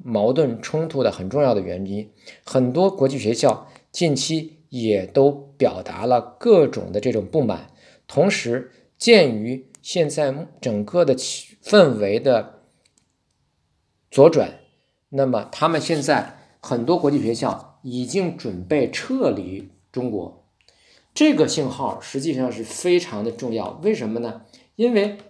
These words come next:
一旦这些个国际学校撤离中国以后，那么也就意味着这些跨国企业，他们的员工的子女的教育问题就变得非常的突出。他们子女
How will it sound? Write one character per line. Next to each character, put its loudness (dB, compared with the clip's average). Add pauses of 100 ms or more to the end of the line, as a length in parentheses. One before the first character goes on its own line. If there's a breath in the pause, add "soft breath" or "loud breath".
一 -8
旦 -4
这 4
些 -2
个 -6
国 -2
际 -6
学 -6
校 -6
撤 -6
离 0
中 -8
国 -4
以 -10
后， -12 (400 loud breath)
那 2
么 6
也 2
就 2
意 6
味 8
着 2
这 -4
些 -4
跨 -4
国 -2
企 -10
业， 2 (100)
他 -2
们 0
的 2
员 0
工 -2
的 2
子 -4
女 0
的 0
教 6
育 4
问 0
题 -12 (220 soft breath)
就 2
变 2
得 0
非 2
常 -4
的 -2
突 -10
出。 -10 (680 soft breath)
他 4
们 0
子 -2
女 -6